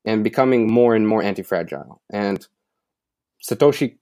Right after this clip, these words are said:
could not have possibly predicted every single development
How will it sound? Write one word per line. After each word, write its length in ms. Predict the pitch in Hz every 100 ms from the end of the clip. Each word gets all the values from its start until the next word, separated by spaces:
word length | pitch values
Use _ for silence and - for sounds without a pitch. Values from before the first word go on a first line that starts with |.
| _ -
could 160 | 147
not 240 | 131 131 123
have 240 | 107 -
possibly 440 | - 107 107 104 101
predicted 680 | - 104 104 101 - 120 - _ -
every 320 | 135 117 117
single 480 | 110 117 110 107 104
development 720 | 104 101 101 104 110 107 110